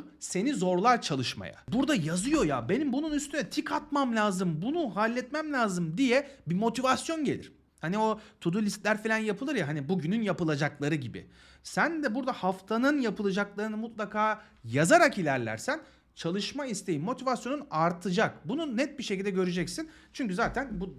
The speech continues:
defteri kullananların da geri dönüşlerinden biz bunu görüyoruz. Faydalı olduğunu da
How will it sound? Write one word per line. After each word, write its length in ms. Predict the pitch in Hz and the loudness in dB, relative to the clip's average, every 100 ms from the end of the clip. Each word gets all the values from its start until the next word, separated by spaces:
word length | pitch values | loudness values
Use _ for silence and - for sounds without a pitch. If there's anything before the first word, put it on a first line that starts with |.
| 135 | -8
defteri 340 | 147 165 196 196 | -6 -4 -4 -4
kullananların 600 | 180 180 180 180 190 180 | -2 0 2 2 0 2
da 160 | 156 127 | 2 4
geri 220 | 160 208 | 2 4
dönüşlerinden 680 | 196 147 - 117 156 254 208 | 2 0 -2 -4 -2 -2 -2
biz 140 | 190 | -4
bunu 160 | 190 254 | -2 0
görüyoruz. 560 | 220 240 190 285 - | 2 4 2 2 -10
Faydalı 380 | - 160 175 202 | -4 -2 0 0
olduğunu 380 | 196 180 202 185 | 0 0 0 4
da 180 | 226 | 4